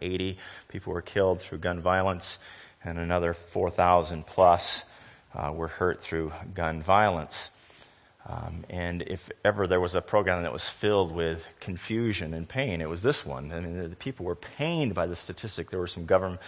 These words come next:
governing officials from Chicago talking, and they were pained by this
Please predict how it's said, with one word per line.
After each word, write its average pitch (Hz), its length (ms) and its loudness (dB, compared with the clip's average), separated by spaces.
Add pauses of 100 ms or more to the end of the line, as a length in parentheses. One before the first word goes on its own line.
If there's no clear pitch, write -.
(140)
governing 95 260 4
officials 95 360 -4
from 82 100 -8
Chicago 95 380 4
talking, 101 440 4
and 82 140 -4 (400)
they 107 80 -8
were 101 160 -6
pained 151 640 0
by 73 160 -8
this 76 480 -10